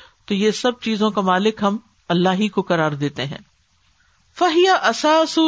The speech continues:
جمیع المشاعر الایمانیتی، تو یہ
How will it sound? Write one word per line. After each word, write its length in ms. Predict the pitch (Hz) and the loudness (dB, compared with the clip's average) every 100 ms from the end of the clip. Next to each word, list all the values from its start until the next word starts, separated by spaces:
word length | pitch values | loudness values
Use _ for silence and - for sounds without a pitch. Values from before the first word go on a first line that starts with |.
| 285 | 0
جمیع 380 | 202 220 277 320 | 0 0 0 0
المشاعر 760 | 247 254 233 202 - 247 226 226 | 0 0 0 0 0 0 0 0
الایمانیتی، 1040 | 226 220 190 190 175 175 196 202 160 - 147 - _ _ _ _ _ | 0 -2 -2 0 2 2 4 4 2 -2 -10 -12 _ _ _ _ _
تو 100 | 247 | -2
یہ 240 | 247 285 | 2 2